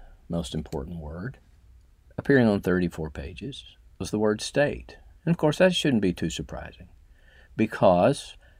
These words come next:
uh, we're talking a lot about the state has an interest in this, the state has an interest in that, the state shouldn't al-, be allowed to do this, the state should be allowed to do that. So it's not surprising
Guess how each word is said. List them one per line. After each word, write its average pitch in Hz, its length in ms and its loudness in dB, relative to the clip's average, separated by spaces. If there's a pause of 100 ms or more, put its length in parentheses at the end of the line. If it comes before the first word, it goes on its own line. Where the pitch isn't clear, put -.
(100)
uh, 98 240 -4
we're 117 160 2
talking 95 300 0
a 98 40 0
lot 92 200 0
about 90 220 -2
the 98 100 -2
state 87 300 -2
has 92 180 -2
an 92 100 0
interest 90 380 -4
in 90 160 -2
this, 113 320 -2
the 87 100 -8
state 87 320 -4
has 87 160 -4
an 87 100 -2
interest 87 420 -6
in 85 120 -6
that, 113 360 0
the - 80 -8
state - 340 -4
shouldn't 101 260 -2
al-, 92 300 -4
be 98 120 -4
allowed 92 320 -6
to 85 80 -6
do 90 200 -4
this, 110 360 0
the - 100 -12
state - 300 -6
should 127 220 0
be 127 120 0
allowed 110 340 2
to 98 60 -2
do 104 180 0
that. 104 240 2
So 175 100 6
it's 165 140 2
not 156 160 4
surprising 98 600 2